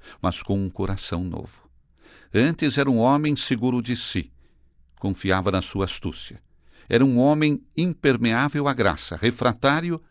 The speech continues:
à misericórdia. Mas Deus salvou o que estava perdido.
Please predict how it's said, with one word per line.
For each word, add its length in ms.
à 160
misericórdia. 840
Mas 240
Deus 400
salvou 480
o 80
que 140
estava 400
perdido. 600